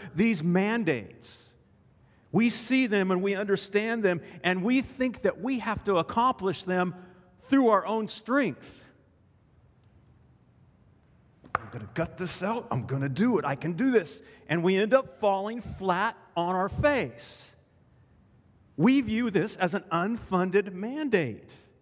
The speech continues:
because we think we have to do it with our own resources. But we believe we do. We have a mandate from God. We have a mandate from God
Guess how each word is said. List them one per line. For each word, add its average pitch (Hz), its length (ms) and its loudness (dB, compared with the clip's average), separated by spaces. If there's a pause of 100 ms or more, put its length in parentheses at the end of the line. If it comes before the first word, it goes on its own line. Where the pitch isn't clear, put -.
(360)
because 151 320 0
we 160 100 0
think 170 280 -6
we - 80 -4
have 127 160 -4
to 165 100 -10
do 127 140 -4
it 151 80 -4
with 143 120 -4
our 151 140 -2
own 147 160 -4
resources. 139 640 -6 (320)
But 180 320 4
we 202 200 -2
believe 247 640 2 (1080)
we 208 140 4
do. 254 300 4 (120)
We 220 160 2
have 262 220 0
a 311 40 0
mandate 226 440 0
from 185 180 -6
God. 214 380 0
We 214 160 -2
have 240 100 2
a 226 60 2
mandate 220 500 -4
from 214 160 0
God 233 220 4